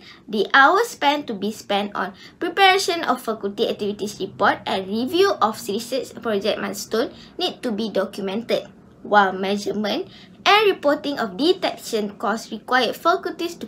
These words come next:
keep log of hours spent on faculty activities report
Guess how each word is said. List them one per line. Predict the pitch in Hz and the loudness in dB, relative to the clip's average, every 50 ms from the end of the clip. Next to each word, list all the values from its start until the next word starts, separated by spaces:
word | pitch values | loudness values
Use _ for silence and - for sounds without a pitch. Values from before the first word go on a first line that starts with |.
| - - - | -10 -4 -2
keep | 330 330 320 - - | -2 -2 -2 -2 -4
log | 214 208 202 226 262 - - - - - - - | 0 2 4 2 2 0 -6 -16 -20 -20 -8 -2
of | - 233 247 - - - - - | 0 0 0 0 -4 -2 4 6
hours | 320 311 339 392 415 415 349 - | 8 8 8 6 6 4 0 -2
spent | - - - 208 202 208 - | -6 -4 -2 0 0 0 -2
on | 233 220 208 | -6 -8 -6
faculty | - 226 214 208 214 208 - 220 202 - | -6 -6 -6 -6 -6 -6 -4 -4 -4 -4
activities | 208 202 208 202 196 202 - 185 208 - - | -4 -4 -6 -8 -8 -6 -6 -8 -8 -6 -6
report | 208 226 - - 359 359 - | -8 -6 0 2 4 4 4